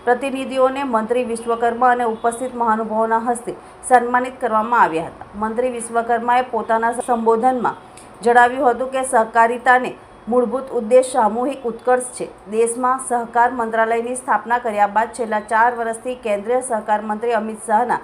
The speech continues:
માર્ગદર્શન હેઠળ પારદર્શિતા અને જવાબદારી સાથે સહકાર ક્ષેત્રે ઝડપી વિકાસ થયો છે. ગુજરાતના મુખ્યમંત્રી ભૂપેન્દ્ર પટેલના નેતૃત્વ હેઠળ રાજ્યમાં પણ સહકાર ક્ષેત્રને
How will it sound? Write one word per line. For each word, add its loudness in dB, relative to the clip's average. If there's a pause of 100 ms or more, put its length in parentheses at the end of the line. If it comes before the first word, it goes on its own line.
(120)
માર્ગદર્શન 2
હેઠળ 0
પારદર્શિતા 2
અને -6
જવાબદારી 0
સાથે 0
સહકાર 0
ક્ષેત્રે -4
ઝડપી -6
વિકાસ -4
થયો -2
છે. -14
ગુજરાતના -2
મુખ્યમંત્રી -2
ભૂપેન્દ્ર 0
પટેલના 0
નેતૃત્વ -2
હેઠળ 0
રાજ્યમાં 0
પણ -2
સહકાર 2
ક્ષેત્રને -2